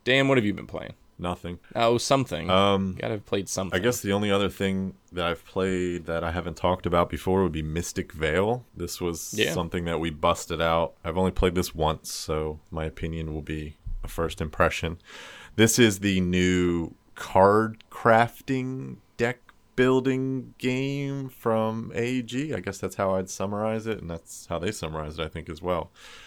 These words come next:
Speaker 2: Um, this is, again, Mystic Vale is where you're taking these tarot-sized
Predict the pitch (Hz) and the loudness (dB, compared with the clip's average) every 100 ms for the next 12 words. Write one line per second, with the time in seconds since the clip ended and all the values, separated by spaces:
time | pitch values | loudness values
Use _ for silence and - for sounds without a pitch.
0 | - - - 85 87 - 110 98 95 - | -20 -12 -6 -4 -2 -2 0 0 -2 -8
1 | - _ _ 95 95 85 95 - 101 92 | -14 _ _ -6 -2 -2 -4 -4 -2 2
2 | 92 87 85 - - 90 87 85 80 - | 4 2 -2 -6 -2 0 2 -2 -6 -6
3 | 113 104 - 101 92 90 90 _ - 87 | -4 -4 -4 -4 -4 -6 -12 _ -16 -14
4 | 78 - - 117 117 110 - 101 95 92 | -14 -4 2 6 6 4 2 4 4 2
5 | 85 | -4